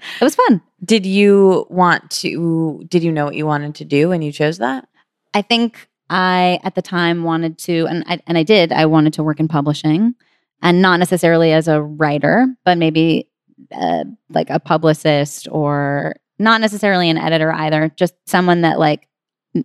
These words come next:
Speaker 1: made sure there were books at the library. I didn't
Speaker 2: Cool.
Speaker 1: think past that moment. <laughs>
Speaker 2: Yeah.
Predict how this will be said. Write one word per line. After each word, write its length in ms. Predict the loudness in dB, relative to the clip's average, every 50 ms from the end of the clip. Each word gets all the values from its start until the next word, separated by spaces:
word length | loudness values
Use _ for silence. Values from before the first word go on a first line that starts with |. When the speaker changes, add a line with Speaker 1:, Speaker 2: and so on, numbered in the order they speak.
| -4
Speaker 1:
made 240 | -2 0 0 0 0
sure 100 | -2 -2 -2
there 80 | 0
were 60 | -2
books 220 | -2 -4 -6 -6 -8
at 80 | -10 -6
the 60 | -4
library. 540 | -6 -4 -6 -8 -8 -8 -6 -6 -6 -8 -4 -4
I 80 | -4
didn't 180 | -2 -2 -4 -2
Speaker 2:
Cool. 140 | -2 -2 -2
Speaker 1:
think 120 | -2 -2
past 260 | 0 0 0 -2 0
that 280 | -2 -2 -2 -2 -6 -14 _ _ _ _ _ _ _
moment. 380 | 0 2 2 2 0 -2 -4 -2 -2
<laughs> 60 | -2 0 0 -2 -2 0 0 -2 0 2 2
Speaker 2:
Yeah. 280 | 2 4 2 2 2